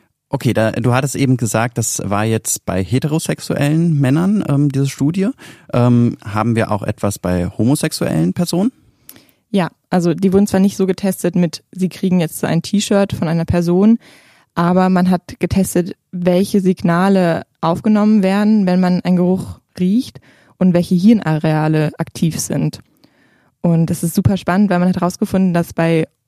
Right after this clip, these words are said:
Speaker 2: homosexuellen Männern ähnliche Areale aktiv sind wie bei heterosexuellen Frauen.
Speaker 1: Okay, spannend.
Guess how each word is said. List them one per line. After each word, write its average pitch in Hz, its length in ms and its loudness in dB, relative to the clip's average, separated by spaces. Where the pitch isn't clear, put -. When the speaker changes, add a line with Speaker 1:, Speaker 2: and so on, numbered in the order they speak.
Speaker 2:
homosexuellen 196 680 2
Männern 202 400 2
ähnliche 202 520 2
Areale 175 720 0
aktiv - 340 -2
sind 180 220 2
wie 170 60 2
bei 165 100 0
heterosexuellen 170 840 0
Frauen. 165 560 -2
Speaker 1:
Okay, 107 440 -8
spannend. - 520 -8